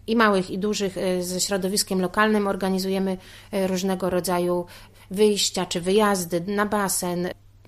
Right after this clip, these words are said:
rejsy edukacyjne. Mm, no, chcemy, mm, wyprowadzić te nasze dzieci z sal terapeutycznych. To też jest ważne, żeby, żeby, e, nasi podopieczni brali udział, e,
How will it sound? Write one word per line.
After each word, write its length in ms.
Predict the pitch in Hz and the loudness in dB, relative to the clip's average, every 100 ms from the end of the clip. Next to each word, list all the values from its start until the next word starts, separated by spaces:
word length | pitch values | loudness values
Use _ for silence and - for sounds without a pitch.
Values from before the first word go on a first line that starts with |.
| - - - 113 214 | -20 -12 -8 -4 4
rejsy 440 | 226 226 - 220 | 4 4 2 2
edukacyjne. 920 | 202 196 - 196 - 202 190 185 185 185 - - - | 2 0 -2 0 0 2 2 0 0 -4 -14 -20 -8
Mm, 180 | 208 202 | -6 -2
no, 140 | 220 226 | -2 -2
chcemy, 440 | - 277 262 240 240 - - | 0 2 2 2 -2 -20 -12
mm, 300 | 226 214 208 208 - | -4 -2 -2 -6 -2
wyprowadzić 680 | 214 220 226 247 247 226 | 0 2 4 4 4 0
te 100 | - | 0
nasze 240 | 214 208 196 | 2 2 2
dzieci 300 | 208 214 190 | -2 -2 -4
z 80 | - | -2
sal 320 | - 208 196 | 0 0 2
terapeutycznych. 640 | 196 185 185 180 190 180 | 0 0 -2 -4 -4 -4
To 60 | 175 | -4
też 160 | 185 | -4
jest 120 | 180 170 | -4 -4
ważne, 320 | 165 165 160 | -4 -4 -6
żeby, 260 | 160 175 170 - - | -6 -6 -8 -14 -14
żeby, 400 | - 180 180 175 180 | -6 -2 0 0 0
e, 180 | 170 | -4
nasi 280 | 180 185 185 | -2 -2 -2
podopieczni 500 | 190 185 185 190 190 | -4 -4 -2 -2 -2
brali 240 | 180 202 190 | 2 2 2
udział, 420 | 190 165 151 156 | 0 -2 -2 -6
e, 240 | - 175 | -8 -8